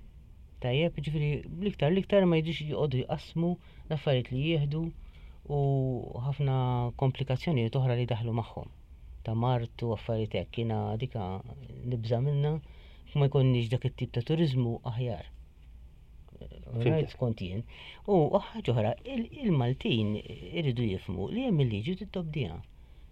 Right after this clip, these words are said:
Speaker 1: Jekk qed qiegħed hawn Malta, u nqbad b'xi ħaġa li ma, jekk jiena nqbad b'revolver fit-triq. So, ma, ma jaħdimx, mhux hekk, mhux hekk, imma revolver. Neħel, jekk qiegħda l-liġi, jiena neħel. Jekk inti nqbad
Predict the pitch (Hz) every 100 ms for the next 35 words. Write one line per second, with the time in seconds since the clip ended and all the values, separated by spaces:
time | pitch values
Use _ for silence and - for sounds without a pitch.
0 | - - - 226 - 131 123 120 104 80
1 | 69 127 202 147 131 110 - 127 110 107
2 | 117 123 127 - - 302 - 196 - 117
3 | 123 117 135 123 117 107 113 110 131 -
4 | 87 78 - - - - - - - -
5 | - - - - - 127 220 302 320 285
6 | 247 269 180 95 123 135 180 185 180 131
7 | 131 - 170 175 135 127 170 208 269 294
8 | 285 190 120 92 80 78 - - - -
9 | - 202 208 247 285 254 - - - -
10 | - - - - - - 165 226 285 269
11 | 247 285 254 247 220 151 113 82 - -
12 | - - 339 330 240 196 185 - 147 127
13 | -